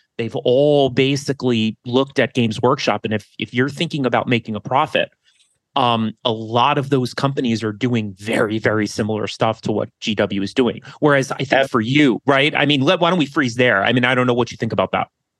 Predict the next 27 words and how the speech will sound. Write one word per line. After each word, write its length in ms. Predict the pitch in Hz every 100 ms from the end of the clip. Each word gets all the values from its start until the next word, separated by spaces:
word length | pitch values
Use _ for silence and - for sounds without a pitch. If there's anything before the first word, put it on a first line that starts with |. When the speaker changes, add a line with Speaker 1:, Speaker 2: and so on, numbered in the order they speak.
| _ _ _ _
Speaker 2:
No, 260 | - 190 208
I 140 | 151
think 240 | 151 175 -
you're, 220 | 151 147
you've 180 | 143 135
hit 280 | 120 - 160
the 60 |
nail 280 | 147 143 143
on 140 | 143 139
the 80 |
head. 340 | 110 175 - -
Um, 400 | 123 120 120 113
I 80 | 120
think 240 | 120 175 127
they, 160 | 139
they, 180 | 127 127
they 160 | 113 123
go 360 | 110 - 139
after 240 | 143 - 127
two 200 | - 170
things, 340 | - 185 127
right? 200 | 104 143 - _ _ -
They 80 |
go 260 | 127 127 131
after, 460 | 135 135 - 131 123
uh, 360 | 113 110 107
a, 100 | 117